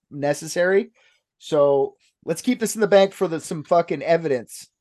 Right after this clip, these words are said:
for later. What do you think? Why do you think he became a big drunk like that, Rick? Let's hear it. Let's hear your answer on that.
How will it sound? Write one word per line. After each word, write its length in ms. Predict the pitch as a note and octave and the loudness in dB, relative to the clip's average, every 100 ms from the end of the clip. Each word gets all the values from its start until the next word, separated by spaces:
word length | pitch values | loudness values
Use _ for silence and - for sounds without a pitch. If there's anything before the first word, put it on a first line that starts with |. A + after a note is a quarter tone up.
| _ | _
for 100 | C3 | -2
later. 400 | C3+ D#3 G#2+ F#2 - | 0 2 0 -6 -4
What 120 | D#3+ | -2
do 60 | |
you 100 | G3+ | -2
think? 380 | G#3+ F3+ D3 - _ _ _ | -2 -4 -4 -6 _ _ _
Why 140 | - | 4
do 80 | C4 | 6
you 60 | C#4 | 4
think 140 | C4+ | 0
he 60 | A3+ | -2
became 220 | G#3 G3+ | 0 0
a 60 | E3 | 0
big 200 | E3 B2+ | -4 -2
drunk 280 | C#3 C3+ | -2 -2
like 160 | B2 G#2 | -4 -6
that, 200 | G#2+ G2+ | -8 -6
Rick? 220 | A#2 C#3 | -4 -4
Let's 180 | D#3+ F#3+ | -4 -6
hear 140 | D3 | -4
it. 60 | A#2+ | -4
Let's 180 | C#3+ - | -4 -6
hear 140 | B2+ | -8
your 160 | A2+ G#2 | -6 -8
answer 240 | F#2+ - | -8 -10
on 80 | F#2+ | -8
that. 180 | F#2 | -8